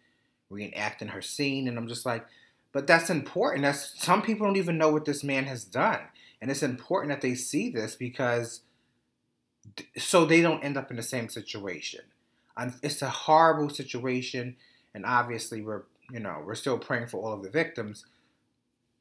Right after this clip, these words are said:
and their families. But most of the time, something is to bring light. The reason, the whole point of it is to bring light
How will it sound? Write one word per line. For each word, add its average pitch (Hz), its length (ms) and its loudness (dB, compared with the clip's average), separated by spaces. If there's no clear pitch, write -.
and 120 160 0
their 113 100 2
families. 131 600 -2
But 107 340 -2
most 202 300 2
of 220 100 -2
the 202 80 -8
time, 156 300 2
something 165 460 0
is 139 160 -6
to 143 100 -4
bring 123 220 -4
light. 113 580 0
The 143 80 -2
reason, 165 340 6
the 147 100 0
whole 208 240 4
point 190 180 6
of 156 80 2
it 151 60 -2
is 135 100 -2
to 139 100 0
bring 123 340 -2
light 120 440 4